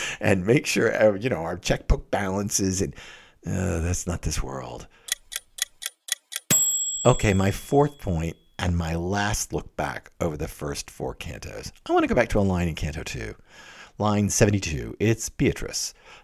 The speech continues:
Beatrice is talking to Virgil, and she's explaining how she got here and why she's sending Virgil on this mission. And I read this line and blew past it,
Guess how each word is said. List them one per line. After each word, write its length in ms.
Beatrice 400
is 80
talking 380
to 60
Virgil, 500
and 140
she's 160
explaining 720
how 420
she 220
got 260
here 420
and 300
why 220
she's 180
sending 380
Virgil 360
on 200
this 200
mission. 520
And 200
I 560
read 260
this 220
line 320
and 440
blew 680
past 500
it, 220